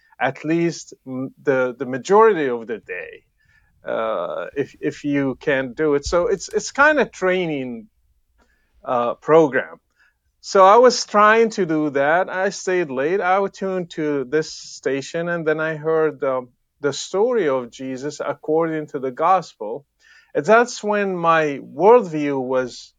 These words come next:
uh, I think, the first shaking point, I will say, because it, it conflicted with the teachings I had about Jesus from the Quran.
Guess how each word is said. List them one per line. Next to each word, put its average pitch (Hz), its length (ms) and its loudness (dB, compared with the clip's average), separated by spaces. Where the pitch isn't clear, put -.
uh, 131 320 0
I 151 100 -6
think, 220 340 -4
the 165 120 -4
first - 840 -6
shaking 170 840 -4
point, - 560 -4
I 147 140 0
will 139 180 0
say, 120 520 -4
because 147 680 0
it, 151 280 -6
it 156 220 -6
conflicted 185 880 -2
with 147 300 -4
the 147 100 -4
teachings 170 640 -8
I 135 180 0
had 156 400 -2
about 127 380 -4
Jesus 147 640 -8
from 156 420 -2
the 143 120 0
Quran. 143 480 0